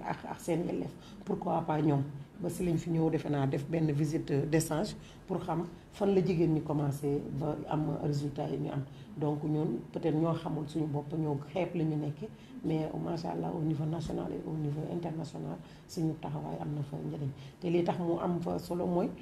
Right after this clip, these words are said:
dafa fekk ay jigéen yu xam seen bopp, jigéen yu gëm seen bopp, gë-, jigéen yu gëm ne li ñuy liggéey,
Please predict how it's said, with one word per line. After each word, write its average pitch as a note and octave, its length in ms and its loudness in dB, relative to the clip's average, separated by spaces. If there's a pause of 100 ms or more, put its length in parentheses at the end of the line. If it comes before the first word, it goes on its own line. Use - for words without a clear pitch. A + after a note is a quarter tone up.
(200)
dafa G3+ 180 2
fekk - 240 2 (520)
ay E3+ 180 6
jigéen G3 320 10
yu E3+ 160 6 (380)
xam F#3 200 2
seen F3 220 4
bopp, D3 220 -4 (480)
jigéen F#3 300 8
yu F3+ 100 8
gëm F#3+ 180 8
seen F3+ 220 4
bopp, D3 140 -2 (260)
gë-, F#3+ 160 6
jigéen F#3 300 6
yu E3+ 120 6
gëm A3 240 8
ne G#3 140 8
li F3+ 140 6
ñuy F#3+ 160 4
liggéey, E3+ 320 6